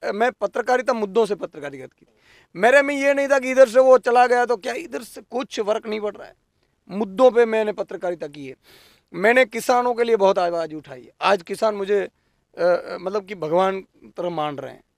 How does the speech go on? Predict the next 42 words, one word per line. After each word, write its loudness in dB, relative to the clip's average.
लोग -6
बहुत 2
उम्मीद -8
से -10
देख -16
रहे -20
हैं। -20
आपने -2
कहा 2
ना -8
कि -12
क्यों 0
आना 2
पड़ा, -8
मैं -4
तो 2
अच्छी -2
खासी 2
नौकरी -2
करता -6
था, -16
अच्छी -14
खासी -2
सैलरी -4
भगवान 0
ने -10
दी -12
थी। -20
कम 2
उम्र 2
में 0
मैं -2
एडिटर -4
in -6
chief -10
बन -6
गया -10
था, -20
कम -2
उम्र 0
में। -12
मैं 4